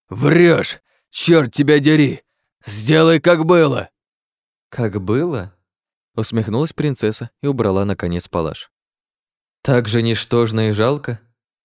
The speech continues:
«Да, это было мое тело,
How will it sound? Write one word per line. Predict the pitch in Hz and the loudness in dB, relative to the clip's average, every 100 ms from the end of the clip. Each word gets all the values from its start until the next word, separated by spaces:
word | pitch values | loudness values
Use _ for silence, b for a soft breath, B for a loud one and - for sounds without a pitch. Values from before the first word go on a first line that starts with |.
| _ _ - | _ _ -2
«Да, | 123 170 160 127 - _ _ _ - | 4 6 6 2 -6 _ _ _ -6
это | 117 - 135 | -4 0 0
было | 131 143 139 | 2 4 4
мое | 139 147 170 165 127 | 4 4 4 4 2
тело, | 127 131 101 | 0 0 0